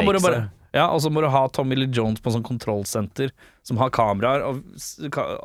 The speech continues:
Speaker 1: over alle bussene, så roper til folk hva de må gjøre. Eller et eller annet. Det må være et eller annet sånt i-, og det blir, jeg skjønner ikke hvordan de skal få til det.
Speaker 2: Nei.
Speaker 1: Så kult.
Speaker 2: Nei. Hva med T-, T-banesystem kan jo være noe, men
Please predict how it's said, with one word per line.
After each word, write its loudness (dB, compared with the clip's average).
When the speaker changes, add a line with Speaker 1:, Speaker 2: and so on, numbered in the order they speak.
Speaker 1:
over -2
alle 0
bussene, -2
så -4
roper 0
til 0
folk -2
hva 0
de -2
må 0
gjøre. 0
Eller 0
et -12
eller 0
annet. -8
Det -6
må 0
være 0
et -2
eller 0
annet -4
sånt -4
i-, -8
og 0
det 2
blir, 0
jeg -4
skjønner -2
ikke -4
hvordan 0
de -8
skal -12
få -2
til -8
det. -10
Speaker 2:
Nei. -6
Speaker 1:
Så -6
kult. -8
Speaker 2:
Nei. -10
Hva -4
med -4
T-, -4
T-banesystem -6
kan -6
jo -6
være -4
noe, -6
men -10